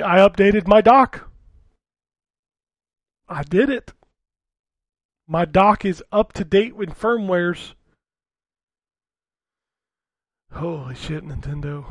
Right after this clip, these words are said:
Um, speaking of Nintendo, there's a new controller patent coming. They're making a new controller. You know when the last time this happened?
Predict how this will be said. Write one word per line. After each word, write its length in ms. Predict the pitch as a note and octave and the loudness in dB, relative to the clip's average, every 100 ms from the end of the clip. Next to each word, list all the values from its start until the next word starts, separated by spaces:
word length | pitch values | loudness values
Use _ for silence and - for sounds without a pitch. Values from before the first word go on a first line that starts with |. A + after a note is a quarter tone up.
| - - - - - _ _ _ E3+ | -16 -16 -20 -20 -20 _ _ _ -4
Um, 720 | F3 F#3+ F#3 F3+ E3+ D3 - - _ _ _ _ _ _ _ _ _ _ _ _ - | 2 4 4 2 -4 -10 -14 -18 _ _ _ _ _ _ _ _ _ _ _ _ -6
speaking 260 | A#3 F#3+ | -4 -4
of 100 | E3+ | -6
Nintendo, 600 | D#3 C#3 E3+ E3 F3 F#3+ - - _ _ _ _ _ _ _ _ _ _ _ _ _ _ _ _ | -6 -8 -8 -6 -8 -10 -14 -20 _ _ _ _ _ _ _ _ _ _ _ _ _ _ _ _
there's 180 | E3 D#3 | -10 -8
a 60 | |
new 220 | D#3+ G3 B3+ | -2 0 0
controller 640 | - - - C4 C#4+ G3 | 0 -2 0 2 2 0
patent 640 | - G3 F3+ F3 D3 - - - - _ _ _ _ _ _ _ _ | 0 0 0 -6 -14 -18 -20 -20 -20 _ _ _ _ _ _ _ _
coming. 520 | F#3 F3+ D#3 D3 C#3 - - _ _ _ _ _ _ _ _ - | -6 -4 -6 -8 -16 -20 -20 _ _ _ _ _ _ _ _ -12
They're 80 | D#3 | -8
making 220 | F3+ F3+ | -6 -4
a 60 | |
new 140 | F3+ F#3+ | -4 -4
controller. 500 | E3+ - G3+ G3 D#3+ | -8 -8 -6 -4 -4
You 80 | E3 | -4
know 140 | F#3 | -2
when 140 | G3 | -2
the 80 | F#3+ | -2
last 240 | F3 G3 - | 0 0 0
time 200 | G#3 G#3+ | -2 -2
this 140 | G#3 | -2
happened? 420 | A3 A3 A#3+ A3+ | -2 -2 -6 -12